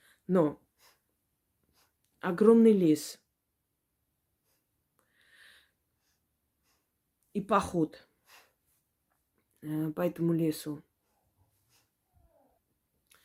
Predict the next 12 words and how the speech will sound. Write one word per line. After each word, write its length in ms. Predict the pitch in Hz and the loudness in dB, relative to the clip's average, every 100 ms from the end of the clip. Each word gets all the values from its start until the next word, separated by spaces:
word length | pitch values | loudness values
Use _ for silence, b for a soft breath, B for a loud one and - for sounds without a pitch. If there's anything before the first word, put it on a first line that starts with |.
| b b b b b | b b b b b
Остановка 680 | 180 - 226 220 185 - 180 | -6 0 4 4 4 0 -2
ночью. 680 | 170 175 156 - 160 151 - _ _ _ _ _ _ _ _ _ B B B B B - | 0 0 -2 -6 -6 -6 -6 _ _ _ _ _ _ _ _ _ B B B B B -10
Вы 380 | 165 240 247 - | 2 6 6 4
интересовались 800 | 208 214 196 226 214 214 202 | 0 0 -2 0 0 2 0
шаманизмом, 800 | - 202 208 214 247 247 185 156 | 0 0 2 4 4 2 -2 -2
читали 500 | 151 - - 180 175 | -6 -12 -8 -4 -4
книги, 720 | 165 - 214 214 180 180 175 b b b b - | -4 0 0 0 -2 -4 -6 b b b b -20
даже 460 | - 202 208 202 | -2 2 4 2
разговаривали 920 | 190 190 165 196 190 196 175 156 156 147 | 2 0 0 0 2 2 0 -2 -6 -10
с 100 | - | -12
таким 360 | 151 - 156 | -14 -10 -10
человеком. 720 | 151 - 156 156 151 147 143 | -10 -8 -6 -4 -4 -6 -10